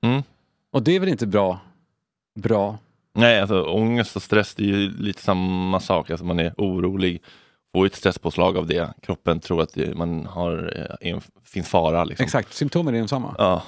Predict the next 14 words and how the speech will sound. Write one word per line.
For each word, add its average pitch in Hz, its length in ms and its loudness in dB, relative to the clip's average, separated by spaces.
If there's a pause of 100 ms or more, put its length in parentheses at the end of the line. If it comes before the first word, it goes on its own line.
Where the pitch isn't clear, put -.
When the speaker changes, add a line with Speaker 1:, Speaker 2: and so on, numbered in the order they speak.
(160)
Speaker 1:
och 92 140 -6
sen 92 120 -2
så 92 240 0
blir 90 200 -2
man 85 260 -4 (400)
mjuk 90 500 -4
och - 60 -14
fin 82 320 0
och 82 60 -2
lugn 80 380 -4 (320)
av 90 120 -8
en 90 60 -6
liten - 200 -10
pinne. - 280 -8